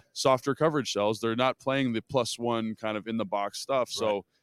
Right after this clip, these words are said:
Speaker 1: that person who can eat a double team,
Speaker 2: Yeah, yeah.
Speaker 1: be kind of in the dark arts of defeating run blocks is now getting pushed up boards, like the nose tackle from, uh, Michigan. Very not productive, big, big time athlete, but they're like,
Speaker 2: Yeah.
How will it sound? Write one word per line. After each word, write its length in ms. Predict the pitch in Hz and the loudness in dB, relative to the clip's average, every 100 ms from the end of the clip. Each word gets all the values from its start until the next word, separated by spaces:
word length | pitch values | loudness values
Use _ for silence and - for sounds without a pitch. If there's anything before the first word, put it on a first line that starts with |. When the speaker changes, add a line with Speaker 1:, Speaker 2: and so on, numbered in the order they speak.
| _ | _
Speaker 1:
that 200 | - 101 | -4 -4
person 340 | - 131 120 110 | -2 -4 -4 -4
who 100 | 104 | -6
can 220 | 107 101 | -6 -4
eat 120 | 113 | -2
a 40 | 117 | 0
double 280 | 117 113 113 | 2 0 -2
team, 260 | - 113 | -6 -4
Speaker 2:
Yeah, 140 | 110 101 - _ - | -2 -4 -8 _ -10
yeah. 160 | 107 98 | -8 -4
Speaker 1:
be 240 | 117 120 | 2 2
kind 240 | 110 117 113 | 2 -2 -2
of 100 | 104 | -2
in 120 | 110 | -2
the 80 | 107 | -2
dark 320 | 107 110 107 | 0 0 0
arts 340 | 107 110 - | 0 0 -2
of 200 | 104 95 | -6 -6
defeating 640 | 90 - 120 113 110 87 76 | -10 -4 0 0 -2 -6 -4
run 200 | 113 117 | 0 0
blocks 580 | 107 104 113 - - - _ _ - | 0 0 -2 -4 -10 -12 _ _ -8
is 140 | 104 | -2
now 400 | 120 120 117 92 _ _ _ _ | 0 2 2 -2 _ _ _ _
getting 220 | - 127 117 | 0 2 2
pushed 240 | 127 - | -2 0
up 100 | 127 | -2
boards, 300 | 113 156 127 | 2 2 2
like 140 | 104 101 | -2 -4
the 80 | |
nose 240 | 107 123 131 | 0 2 2
tackle 340 | 120 117 120 | 0 -2 -2
from, 380 | 110 - 117 113 | -4 0 0 2
uh, 120 | 113 107 | 2 2
Michigan. 560 | 127 - 110 95 - - _ - _ _ - | 2 0 -4 -8 -10 -14 _ -20 _ _ -4
Very 260 | 117 127 | 2 2
not 300 | 117 110 120 | 2 0 -2
productive, 560 | - 117 135 123 120 110 | -2 -2 -2 -2 -6 -6
big, 280 | 117 120 110 | -2 -2 -2
big 160 | 123 120 | -4 -4
time 220 | 120 113 | -4 0
athlete, 420 | 131 151 117 117 117 | 0 -2 -6 -8 -8
but 100 | 107 | -6
they're 100 | 110 | -2
like, 160 | 107 | -2
Speaker 2:
Yeah. 100 | 104 | -2